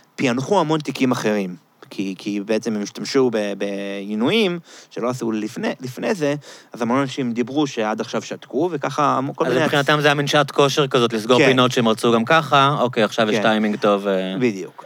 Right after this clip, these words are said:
Speaker 1: עכשיו, מרדכי מאייר, ש-, אה, השב"כ, אה, טען שבנוסף ללחם והדגים, שהם טענו, הוא היה, הם טענו שהוא היה מעורב בהצתה של, אה,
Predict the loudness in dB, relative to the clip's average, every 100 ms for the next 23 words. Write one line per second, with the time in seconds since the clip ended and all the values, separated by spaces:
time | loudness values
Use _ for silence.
0 | -12 -10 -4 0 0 -2 -10 _ _ _
1 | 0 2 2 0 2 2 2 2 0 -4
2 | -10 _ _ _ _ _ _ -14 -10 -10
3 | -8 -4 -2 -2 -4 -6 _ -20 _ _
4 | _ -14 -4 -2 -2 -6 -8 -6 -2 0
5 | 0 0 -6 -12 -10 -6 -4 -4 -4 -6
6 | -8 -2 2 2 0 -4 -8 -18 -20 -20
7 | -14 -8 -6 -2 -2 -2 -4 -2 -2 0
8 | -2 -2 -2 -2 -2 -2 -2 -2 -4 -8
9 | -8 -8 -8 -8 -12 -18 -20 -10 -2 0
10 | 0 0 -2 -4 -6 -4 -2 -2 -4 -2
11 | 0 0 0 -2 0 0 0 -8 -8 -14
12 | -4 0 0 -2 -6 -6 -4 -4 -6 -8
13 | -10 -10 -12